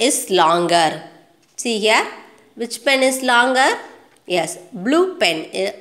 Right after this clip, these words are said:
blue pen is longer. Which apple is cut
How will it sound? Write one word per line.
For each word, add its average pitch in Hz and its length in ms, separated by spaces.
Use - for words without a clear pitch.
blue 240 280
pen 208 300
is 240 280
longer. 160 460
Which 403 300
apple 196 480
is 247 220
cut 262 220